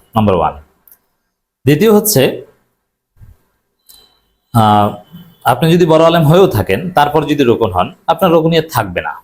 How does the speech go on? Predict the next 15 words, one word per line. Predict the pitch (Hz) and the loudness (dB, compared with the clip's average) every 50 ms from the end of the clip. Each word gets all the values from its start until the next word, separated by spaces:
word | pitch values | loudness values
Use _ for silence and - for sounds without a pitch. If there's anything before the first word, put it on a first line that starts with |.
| _ - | _ -2
যেটা | 127 139 160 156 156 139 | 0 0 2 2 2 2
এর-, | 135 143 139 143 | 2 2 2 2
এর-, | 151 139 151 160 156 | 2 2 2 2 2
এরকম | 160 156 156 147 | 2 0 0 0
হাজারো | 127 156 151 156 170 175 165 160 | 0 0 2 2 2 2 2 2
এক্সাম্পল | 123 117 123 117 104 90 92 85 | 0 0 0 -2 -2 -2 -4 -4
আছে, | 82 - - - - _ _ _ _ _ _ _ _ _ _ _ - - - - - - _ _ _ _ _ | -4 -4 -8 -10 -12 _ _ _ _ _ _ _ _ _ _ _ -20 -20 -20 -20 -20 -20 _ _ _ _ _
সেই | - - 170 165 160 | -2 0 2 2 2
মাওলানা | 156 151 151 151 151 | 2 2 2 2 2
আব্দুর | 147 135 127 147 139 | 0 0 0 2 2
রহিম | 143 143 165 175 170 | 4 2 2 0 0
থেকে | - 165 156 156 | 0 0 0 0
শুরু | 156 - 151 139 | 0 0 0 2
করে | - 123 104 90 80 78 - - | 2 2 2 0 0 -2 -6 -10
সৈয়দ | - - 147 135 | -4 -2 -2 -2